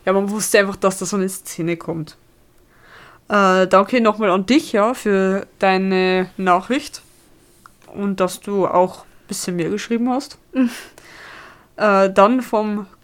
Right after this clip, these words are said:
Speaker 1: Köppi haben wir auch eine Nachricht bekommen. Kenn ich auch schon sehr lange als Abonnenten von mir, also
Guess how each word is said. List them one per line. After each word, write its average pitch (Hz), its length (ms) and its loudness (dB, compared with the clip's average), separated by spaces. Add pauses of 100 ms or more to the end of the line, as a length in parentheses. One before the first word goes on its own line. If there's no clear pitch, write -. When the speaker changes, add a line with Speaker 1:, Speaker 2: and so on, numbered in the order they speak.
(440)
Speaker 1:
Köppi 247 540 -2
haben 185 180 0
wir - 160 0
auch - 140 -2
eine 196 100 -4
Nachricht 180 320 -4
bekommen. 214 380 -6 (180)
Kenn 240 180 0
ich 240 160 -2
auch 214 200 6
schon 277 240 0
sehr 254 180 2
lange 254 220 2
als 262 140 2
Abonnenten 240 520 -2
von 277 160 2
mir, 277 260 4
also 202 580 4